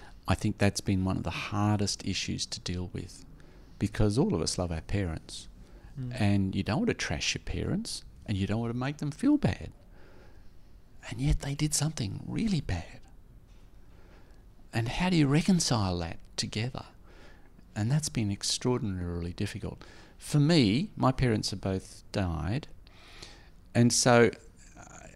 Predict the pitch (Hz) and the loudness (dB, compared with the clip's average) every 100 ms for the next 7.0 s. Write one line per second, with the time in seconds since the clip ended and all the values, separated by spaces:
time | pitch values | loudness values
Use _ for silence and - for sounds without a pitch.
0 | - - - 120 123 - 110 127 127 - | -16 -10 0 2 2 -2 0 0 0 -6
1 | - - - - - 107 117 110 113 117 | -20 -20 -20 -14 -2 0 4 4 4 4
2 | 107 98 - - 110 113 147 226 240 - | 2 0 -2 -2 2 2 2 2 0 -8
3 | - - - 113 101 - - - 117 110 | -20 -20 -10 -4 -4 -2 -2 2 4 4
4 | 113 92 98 - 120 156 - - 101 - | 4 0 -2 -2 -2 -2 -4 -2 -4 -4
5 | - - 113 107 104 107 - - 101 90 | -10 -6 -2 0 0 -4 -4 -4 -2 -4
6 | - 92 92 95 98 101 - - 87 | -6 -6 -4 -2 -4 -4 -4 -4 -4